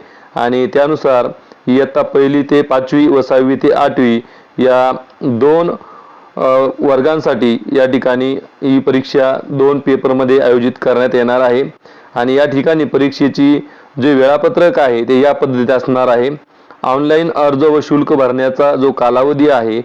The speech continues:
तो नऊ नऊ दोन हजार चोवीस ते तीस नऊ दोन हजार चोवीस दरम्यान असणार आहे.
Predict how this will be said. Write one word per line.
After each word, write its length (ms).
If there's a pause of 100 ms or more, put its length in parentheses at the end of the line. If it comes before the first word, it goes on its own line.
(380)
तो 160
नऊ 320
नऊ 280
दोन 200
हजार 200
चोवीस 640
ते 280
तीस 540
नऊ 320
दोन 200
हजार 140
चोवीस 400
दरम्यान 320
असणार 320
आहे. 340